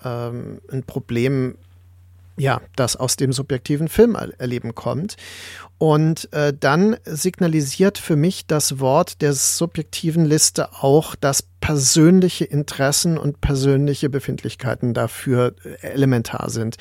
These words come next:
Äh, ich würde diese Liste niemals ein-, als eine Jahresbestenliste veröffentlichen wollen in einer,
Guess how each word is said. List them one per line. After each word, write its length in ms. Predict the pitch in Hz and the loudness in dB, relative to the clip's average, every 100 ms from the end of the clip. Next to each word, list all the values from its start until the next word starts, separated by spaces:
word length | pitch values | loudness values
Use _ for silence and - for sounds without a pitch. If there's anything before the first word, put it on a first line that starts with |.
| - - - - - - | -16 -18 -16 -16 -8 2
Äh, 180 | 151 151 | 4 2
ich 220 | 160 - | -2 2
würde 240 | 175 180 | 4 4
diese 300 | 151 165 151 | 2 -2 0
Liste 360 | 147 151 - 147 | 0 0 0 0
niemals 840 | 135 143 151 190 165 123 117 - | 0 2 4 6 6 4 0 -4
ein-, 240 | - 131 - | -4 -6 -4
als 220 | 135 - | -6 -6
eine 200 | 135 139 | -2 -2
Jahresbestenliste 1400 | 131 127 151 170 - - 147 - - 151 143 139 - 143 | 2 2 2 0 -2 0 0 0 0 0 2 0 0 -2
veröffentlichen 960 | - 143 135 - 151 151 143 147 135 | -2 -2 -2 -2 -4 -2 -2 -2 0
wollen 420 | 123 123 127 131 | 2 4 4 2
in 260 | - 139 139 | 0 -2 -2
einer, 640 | - 117 123 123 117 117 | -2 -2 0 2 2 0